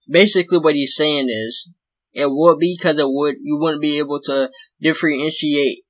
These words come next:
anybody. Like, that's the point of going to college. It puts you on a, sort of,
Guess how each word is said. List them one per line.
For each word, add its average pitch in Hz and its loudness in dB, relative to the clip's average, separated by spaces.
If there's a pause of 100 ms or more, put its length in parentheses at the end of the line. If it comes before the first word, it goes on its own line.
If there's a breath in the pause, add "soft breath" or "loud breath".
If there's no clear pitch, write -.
anybody. 123 -8 (100)
Like, 135 -6
that's 151 0
the 180 0
point 170 0
of 143 -4
going 143 2
to 131 -4
college. 135 2
It 117 -6
puts 139 -10
you 143 -4
on 131 -4
a, 117 -10 (1500)
sort 160 0
of, 139 4